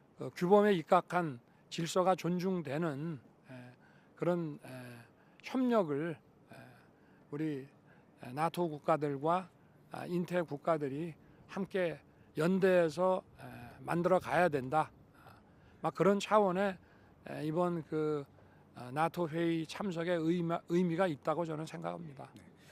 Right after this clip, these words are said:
Speaker 2: 그리고 한미일 정상회담도
Speaker 1: 네.
Speaker 2: 지금 사 년 구 개월 만에 열리잖아요.
Speaker 1: 네.
Speaker 2: 이 대-,
Speaker 1: 네.
Speaker 2: 대북 공조 강화를 위해서 뭐 일본과 미국에 좀 어떤 제안 하실 계획이십니까?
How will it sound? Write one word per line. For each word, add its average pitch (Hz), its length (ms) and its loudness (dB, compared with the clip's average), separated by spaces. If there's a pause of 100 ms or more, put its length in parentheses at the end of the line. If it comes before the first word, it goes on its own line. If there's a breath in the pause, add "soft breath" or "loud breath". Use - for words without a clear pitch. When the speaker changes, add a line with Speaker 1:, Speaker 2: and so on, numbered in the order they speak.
(140)
Speaker 2:
그리고 190 180 -8
한미일 269 480 -4
정상회담도 185 720 4
Speaker 1:
네. - 40 4
Speaker 2:
지금 160 140 2
사 240 140 0
년 247 240 4
구 - 160 -8
개월 190 260 8
만에 147 320 4
열리잖아요. 139 460 2
Speaker 1:
네. 214 60 2
Speaker 2:
이 185 60 -2
대-, 165 220 4
Speaker 1:
네. 135 100 -8
Speaker 2:
대북 170 340 2
공조 208 240 4
강화를 175 380 4
위해서 170 220 0
뭐 175 120 2
일본과 196 560 4
미국에 160 400 0
좀 160 120 -2
어떤 185 320 4
제안 185 260 6
하실 131 260 -4
계획이십니까? 113 680 -4